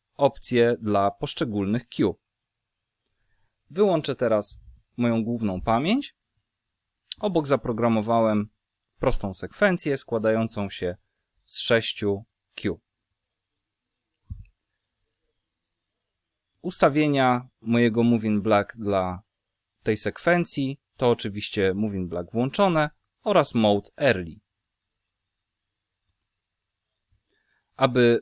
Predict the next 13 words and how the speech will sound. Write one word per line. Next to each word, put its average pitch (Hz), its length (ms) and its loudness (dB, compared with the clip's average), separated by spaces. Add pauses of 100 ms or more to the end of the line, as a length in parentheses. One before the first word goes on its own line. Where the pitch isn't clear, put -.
(140)
włączyć 143 760 0 (720)
możliwość 117 760 -2
edytowania 113 880 -2 (220)
Moving 107 380 -2
Black 104 280 2
dla 98 260 0
poszczególnych 107 720 -4
cue, 208 380 -2 (440)
klikam 170 400 -2
w 123 80 -12
widoku 123 360 -2
Sequence 113 580 -2
Sheet - 400 -6